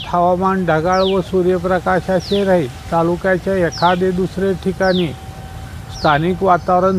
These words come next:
तयार झाले तरच त्या भागापुरता थोडा वेळ हलका ते मध्यम पाऊस पडण्याची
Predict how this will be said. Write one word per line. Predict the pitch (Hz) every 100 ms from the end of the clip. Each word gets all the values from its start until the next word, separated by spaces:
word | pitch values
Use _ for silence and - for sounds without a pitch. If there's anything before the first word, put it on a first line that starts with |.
| 180
तयार | 185 185 190
झाले | 180 156 180 185
तरच | - 196 202 202 - - -
त्या | 175 185
भागापुरता | 180 170 175 185 165 175 165 190 -
थोडा | 180 175 185
वेळ | 190 202
हलका | 160 156 - 180
ते | 170 196
मध्यम | 185 175 147 185 190
पाऊस | 170 175 190
पडण्याची | 170 - 180 170 175 170 196